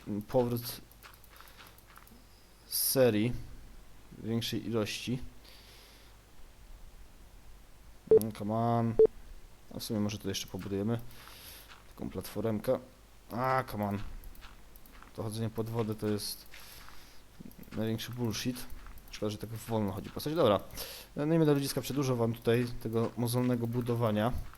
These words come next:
E, z basenem się już uporam sam. Mm,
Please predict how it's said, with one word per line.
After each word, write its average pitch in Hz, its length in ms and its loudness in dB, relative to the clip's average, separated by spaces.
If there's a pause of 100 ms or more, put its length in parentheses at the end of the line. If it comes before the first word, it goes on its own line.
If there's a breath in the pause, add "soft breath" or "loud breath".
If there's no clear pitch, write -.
(1300 loud breath)
E, 110 560 0
z 143 80 -4
basenem 156 340 4
się 127 120 0
już 120 100 -2
uporam 113 480 2
sam. 120 540 4 (160)
Mm, 95 380 -4